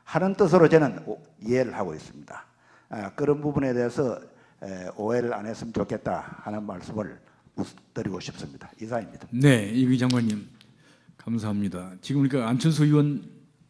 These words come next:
Speaker 2: 음, 쪽을, 에, 돕고 계신 걸로 압니다. 어, 그쪽, 어, 입장에서 말씀을 많이 해주셨는데요.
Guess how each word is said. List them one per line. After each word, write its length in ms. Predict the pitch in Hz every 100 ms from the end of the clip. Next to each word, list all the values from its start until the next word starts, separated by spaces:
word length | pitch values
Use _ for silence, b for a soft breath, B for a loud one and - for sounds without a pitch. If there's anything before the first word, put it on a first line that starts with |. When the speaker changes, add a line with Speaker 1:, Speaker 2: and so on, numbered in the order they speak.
| -
Speaker 2:
음, 180 | 143 135
쪽을, 420 | 170 170 180 143 - -
에, 420 | 117 110 101 98 - _
돕고 600 | 123 117 123 110 107 101
계신 520 | - 110 - 113 107
걸로 180 | 110 127
압니다. 520 | 95 95 98 87 82 _ b b b b b b b _
어, 240 | 104 98 101
그쪽, 420 | - 131 120 -
어, 220 | 120 110
입장에서 340 | 104 104 120 104
말씀을 220 | 104 117
많이 160 | 107 110
해주셨는데요. 640 | 113 113 107 107 135 127